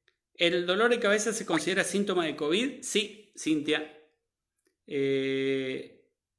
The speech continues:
a ver. Los gorilas están en la normalidad hasta que les entra el virus. Sí, hay, hay, <laughs> hay una manifestación que se hizo en Buenos Aires. Hay, habían como sesenta que estaban infectados.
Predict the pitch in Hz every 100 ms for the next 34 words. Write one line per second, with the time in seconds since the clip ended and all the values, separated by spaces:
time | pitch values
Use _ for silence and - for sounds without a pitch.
0 | - 143 151 147 131 - - _ _ _
1 | 190 180 180 214 247 214 180 - 208 214
2 | 214 180 160 160 147 143 151 143 156 190
3 | 214 160 151 - 143 - 151 151 151 147
4 | 185 196 196 165 156 160 139 131 - -
5 | - - - 277 254 202 208 208 202 190
6 | - - - - - - - 214 233 226
7 | 202 180 175 165 165 165 170 156 208 220
8 | 202 185 - 185 165 156 - 214 240 202
9 | - - - - 165 190 180 165 156 143
10 | 151 143 - 214 202 180 156 170 180 175
11 | 151 - 139 139 143 123 113